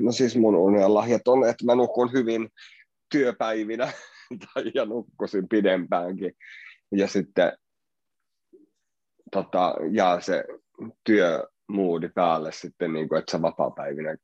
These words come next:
tai mä vapaapäivinä herään tosi aikaisin. Mut siis on näitä poikkeuksia, että nukun tosi pitkään.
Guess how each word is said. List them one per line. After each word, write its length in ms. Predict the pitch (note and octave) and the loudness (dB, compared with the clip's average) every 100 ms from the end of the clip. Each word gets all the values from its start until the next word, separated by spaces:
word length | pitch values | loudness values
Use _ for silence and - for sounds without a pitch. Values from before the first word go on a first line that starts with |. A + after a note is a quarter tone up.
| - | -4
tai 140 | D#2 | -2
mä 160 | D#2 E2 - F2 | 0 -4 -4 -4
vapaapäivinä 680 | E2 D#2 - C#2 C2 C2+ | -2 -2 -4 -6 -8 -8
herään 340 | - F2 B1 D2 | -8 -8 -10 -12
tosi 220 | - - | -16 -12
aikaisin. 460 | C2 D#2 - - - _ _ - - - - | -10 -10 -14 -20 -20 _ _ -20 -14 -8 -4
Mut 140 | F2 | 2
siis 220 | G#2 G2 F#2 | 2 2 2
on 320 | G2+ G#2 - | 4 4 2
näitä 320 | G2 F2 D#2 | 0 0 -2
poikkeuksia, 640 | E2+ E2 D2+ - D2+ - D2+ | 0 0 0 -6 -8 -4 -6
että 160 | D#2 E2+ | -4 -8
nukun 280 | - D2 | -8 -8
tosi 240 | D#2 D#2 D#2+ - | -8 -8 -8 -8
pitkään. 720 | F2 _ - G#2+ A2 A#2+ | -10 _ -2 0 2 0